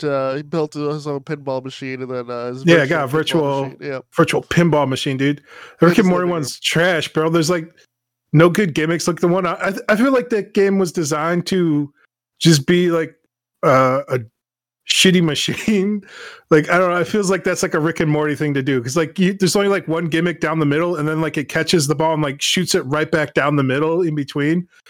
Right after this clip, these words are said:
Speaker 1: Okay.
Speaker 2: So it's like, I don't, th-, you could say there's, like, skill play and, like,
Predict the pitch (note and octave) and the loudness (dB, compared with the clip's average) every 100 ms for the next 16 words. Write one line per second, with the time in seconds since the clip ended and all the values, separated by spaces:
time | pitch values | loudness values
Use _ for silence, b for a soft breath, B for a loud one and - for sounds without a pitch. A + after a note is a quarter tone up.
0 | B C#3+ C3 C3+ F3 F#3+ F3+ F3+ _ _ | B -8 0 4 6 4 0 -6 _ _
1 | _ _ _ _ - A3 G#3 G3 C#4+ _ | _ _ _ _ 2 4 4 -2 -4 _
2 | G3 A#3+ A#3+ - G#3 F#3 G#3 - - F3+ | 4 6 4 2 0 0 -2 -2 -2 0
3 | F#3+ - F#3+ F#3 E3+ C#3+ | 0 0 0 0 -2 -4